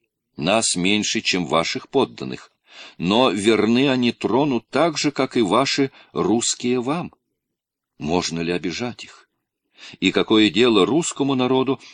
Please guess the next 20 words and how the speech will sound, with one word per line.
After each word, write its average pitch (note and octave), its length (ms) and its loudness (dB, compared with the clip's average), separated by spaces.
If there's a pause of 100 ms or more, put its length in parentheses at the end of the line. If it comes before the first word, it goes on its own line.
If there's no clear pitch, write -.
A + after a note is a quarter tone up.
что - 280 0
принцесса, A#2+ 760 0
далеко G2+ 420 4
ушедшая C#3 640 0
от - 120 -8
них, F3 300 -4 (300)
чтит - 560 -2 (100)
Создателя F2 880 -2
мира F#2+ 420 -2
так, D#3+ 380 -2 (220)
как F#2 200 -2
чтит - 460 -2
её E2 320 0
супруг - 540 -4
и G#2 40 -2
король? B2 500 -2 (800)
Вот E3 240 2
что A2 220 0
думалось C#2 440 -4
мне. C2+ 300 -6